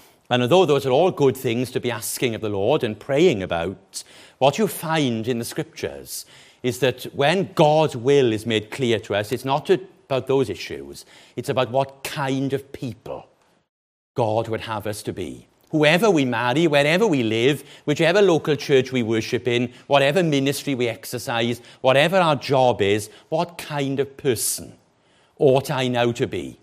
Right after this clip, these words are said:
As a new creation in Christ Jesus, what characteristic should mark my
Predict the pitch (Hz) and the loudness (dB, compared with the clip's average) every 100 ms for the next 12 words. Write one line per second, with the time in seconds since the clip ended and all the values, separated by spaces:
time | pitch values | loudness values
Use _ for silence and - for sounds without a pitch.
0 | _ _ _ _ _ - 120 127 123 143 | _ _ _ _ _ -6 -2 0 4 6
1 | 202 202 - 190 165 151 - 175 143 139 | 6 4 0 4 4 4 2 2 2 0
2 | - 131 120 - 104 85 95 90 90 - | 0 -2 -2 -4 -6 -4 -4 -4 -4 -8
3 | - - - - _ 139 165 180 - - | -10 -12 -20 -20 _ 2 2 0 -8 -6
4 | 151 143 135 151 127 120 - 101 - 139 | -2 -2 -2 0 0 0 -2 -2 0 -2
5 | 107 117 117 117 123 - 123 110 110 113 | -2 0 2 2 2 -4 -2 0 2 0